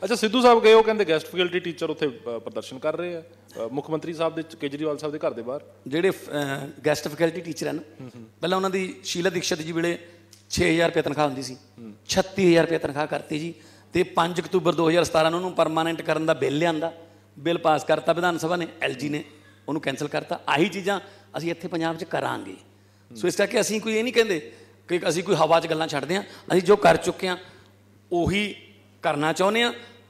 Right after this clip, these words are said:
Speaker 2: ਤੇ ਜੋ ਕਰ ਸਕਦੇ ਹਾਂ ਉਹੀ ਕਰਾਂਗੇ।
Speaker 1: ਹੂੰ। ਅੱਛਾ, ਤੁਸੀਂ ਪਾਰਲੀਮੈਂਟ 'ਚ ਬਹੁਤ ਵਧੀਆ, ਅ, ਜਿਹੜਾ ਬੋਲਦੇ ਹੋ, ਔਰ, ਅ,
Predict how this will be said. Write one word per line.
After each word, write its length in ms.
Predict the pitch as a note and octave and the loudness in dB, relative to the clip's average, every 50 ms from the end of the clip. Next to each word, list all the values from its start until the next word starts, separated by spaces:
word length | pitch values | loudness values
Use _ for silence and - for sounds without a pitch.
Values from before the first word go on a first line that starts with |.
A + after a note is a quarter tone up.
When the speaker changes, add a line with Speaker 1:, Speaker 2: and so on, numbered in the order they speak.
| _ _ - | _ _ 0
Speaker 2:
ਤੇ 80 | G#3+ | 2
ਜੋ 160 | G#3 - A#3 A#3 | 4 6 4 4
ਕਰ 220 | A#3+ G#3+ G#3 G#3+ | 6 6 4 4
ਸਕਦੇ 360 | - - G#3+ G3+ - G#3+ A3+ | 4 4 2 2 2 0 0
ਹਾਂ 60 | A#3+ | 0
ਉਹੀ 200 | A3+ G3+ E3 D#3+ | 2 0 -2 -2
ਕਰਾਂਗੇ। 840 | D#3+ - - - - - - _ _ _ _ _ _ _ _ _ - C#3 | -4 -8 -12 -18 -18 -20 -20 _ _ _ _ _ _ _ _ _ -18 -16
Speaker 1:
ਹੂੰ। 80 | B2 A2 - - - - - - - - - G#3 | -16 -16 -18 -20 -20 -20 -20 -20 -16 -8 -4 -2
ਅੱਛਾ, 200 | G#3+ A#3+ B3+ - - - - - - - | 0 0 0 -2 -4 -10 -20 -20 -14 -12
ਤੁਸੀਂ 420 | F#3 F3 - G#3 G#3 G3+ G3+ E3+ - - - - | -12 -10 -8 -8 -8 -10 -10 -14 -18 -16 -4 2
ਪਾਰਲੀਮੈਂਟ 440 | D#3+ D#3 D3+ E3 F#3 F3+ F#3+ F#3+ F3+ | 4 4 4 4 2 0 -2 -2 -4
'ਚ 40 | F#3+ | -4
ਬਹੁਤ 300 | E3 C#3+ D3 D#3+ F3 D#3 | -4 -4 -4 -4 -4 -6
ਵਧੀਆ, 540 | D#3+ C#3+ D3+ F3+ F3+ F3 D#3+ C#3 B2 G#2+ G2+ A#2 B2 B2 A#2+ | -8 -8 -6 -4 -2 -2 0 -2 -4 -6 -6 -6 -4 -4 -4
ਅ, 20 | A#2+ | -6
ਜਿਹੜਾ 180 | B2 C3+ C#3+ | -6 -6 -8
ਬੋਲਦੇ 380 | C3 B2 B2 B2 A#2+ A#2 C#3 C#3+ | -6 -6 -8 -8 -8 -6 -6 -6
ਹੋ, 160 | C#3+ D3 E3 | -6 -6 -6
ਔਰ, 280 | F3+ C#3 C3 C#3 C#3 C3 | -4 -2 0 0 0 -2
ਅ, 560 | C3+ C#3 C#3 C3+ C3+ C3+ C3 A#2+ - - | -2 -2 -2 -2 -2 -2 -4 -6 -10 -12